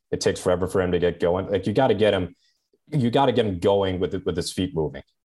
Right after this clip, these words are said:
If he's at a standstill position, you're not gonna be able to go very far. Lockett remains as consistent as ever. Um, he hasn't gotten into the end zone yet, but I figure it's only a matter of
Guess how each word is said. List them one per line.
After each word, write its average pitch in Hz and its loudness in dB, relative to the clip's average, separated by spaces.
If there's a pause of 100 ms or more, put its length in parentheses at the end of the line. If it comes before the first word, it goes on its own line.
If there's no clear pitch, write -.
(100)
If 104 0
he's 123 2
at 107 2
a 92 0
standstill 101 0
position, 87 -4
you're 85 0
not 95 0
gonna 90 -2
be 87 0
able 85 0
to 76 -4
go 90 2
very 80 -2
far. 80 -2 (280)
Lockett 113 2
remains 104 0
as 95 -4
consistent 95 -2
as 82 -2
ever. 110 2 (360)
Um, 90 2
he 90 0
hasn't 107 2
gotten 107 0
into 107 -2
the 101 0
end 104 -2
zone 104 2
yet, 107 0
but 90 0
I 87 2
figure 98 0
it's 90 -4
only 92 0
a 85 0
matter 90 0
of 82 -4